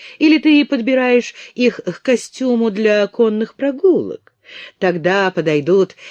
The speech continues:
небеленые чеширские». Смахнув с себя материнскую руку,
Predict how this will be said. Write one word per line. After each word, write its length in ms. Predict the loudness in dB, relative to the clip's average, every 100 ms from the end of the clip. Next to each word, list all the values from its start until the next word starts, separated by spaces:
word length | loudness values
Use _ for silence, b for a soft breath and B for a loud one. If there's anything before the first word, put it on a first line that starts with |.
| B
небеленые 1040 | -6 -4 0 0 0 -2 -2 -4 -8 -12 -12
чеширские». 1040 | -12 -12 -8 -6 -6 -8 -20 -20 -20 -20 _ _ _ _ _ _ _
Смахнув 680 | -12 -4 -4 -4 -4 -4 -6
с 60 | -10
себя 300 | -8 -6 -6
материнскую 580 | -6 -6 -6 -2 -2
руку, 360 | 0 -2 -4